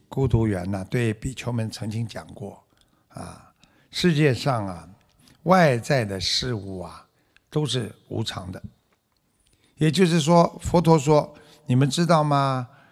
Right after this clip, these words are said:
在这个世界上啊，所有外在的事物，就是外面的事物啊，都是没有长久的。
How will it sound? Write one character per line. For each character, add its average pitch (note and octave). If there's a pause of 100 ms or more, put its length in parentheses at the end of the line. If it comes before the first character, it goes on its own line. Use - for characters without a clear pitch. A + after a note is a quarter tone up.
(160)
在 D#3+
这 C#3+
个 D3
世 D#3+
界 D3
上 C3+
啊， F#2+ (240)
所 F#3
有 D3+ (920)
外 F#3+
在 C3
的 A2+
事 A#2
物， F#2+
就 G#2+
是 G#2
外 C3+
面 B2
的 A2
事 -
物 F#2+
啊， E2+
都 E3+
是 D3+
没 A#2+
有 A#2+
长 A#2+
久 E2
的。 -